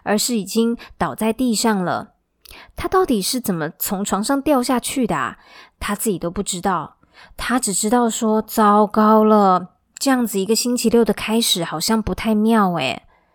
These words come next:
在星期六的时候，他有很多事情想做，因为他不用去学校啊，他也还不需要去赶着做功课，所以其实今天应该是一个很自由自在的一天，任何事情都可以发生的，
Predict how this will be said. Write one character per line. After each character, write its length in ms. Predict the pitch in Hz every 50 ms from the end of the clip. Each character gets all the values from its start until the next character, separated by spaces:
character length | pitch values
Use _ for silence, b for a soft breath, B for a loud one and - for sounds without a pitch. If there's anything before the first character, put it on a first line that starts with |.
| _ _ _ _ _ _ _ _ _
在 220 | - - 302 302
星 200 | 277 - 294 311
期 120 | 294 - 226
六 180 | 233 277 262
的 120 | 226 196 180
时 200 | - - 175 170
候， 360 | 175 - 254 254 226 196 B B B B B B
他 140 | - - 285
有 140 | 269 262
很 240 | 254 - - 185 156
多 140 | 151 208 254
事 140 | - - 285
情 200 | - - 208 202
想 220 | - 190 160 143 123
做， 420 | - 208 208 170 - - _ _ b b b b b b b
因 160 | b 214 220
为 180 | 226 226 226 208
他 140 | - 208 214
不 100 | - 214
用 120 | 202 220
去 160 | 226 - 233
学 220 | 220 - - 175 170
校 240 | - - 226 208 202
啊， 340 | 190 180 180 180 180 185
他 180 | 185 - 202 208
也 280 | 208 190 170 151 135 -
还 180 | - - 185
不 120 | - - 220
需 180 | - - 240
要 160 | 240 247 240
去 100 | 233 -
赶 220 | 233 - 180 151 151
着 120 | - 123
做 160 | - - 226
功 220 | 214 - 214 220 220
课， 280 | - - 269 226 - b b b b b b b b b b
所 180 | - - 370
以 120 | 381 370 285
其 180 | - - 240
实 320 | 240 - - 247 247 262 247
今 180 | - 294 302 302
天 120 | 311 302
应 80 | 302 302
该 160 | 302 294 294
是 140 | - - 285
一 60 | 254
个 120 | - 277
很 180 | 226 240 214 196
自 220 | - - 320 330
由 160 | 294 254 226 226
自 180 | - 294 277
在 180 | 247 277 269 254
的 80 | 233 220
一 120 | 220 233
天， 360 | - - 247 240 240 254 269 B B B B B
任 200 | - 320 381 370
何 160 | 285 262 254
事 140 | 254 - 302
情 180 | - - 233 233
都 120 | 269 277
可 120 | - -
以 100 | 285 240
发 240 | 208 - 233 233 254
生 240 | 254 - 277 285 285
的， 260 | 277 262 226 190 185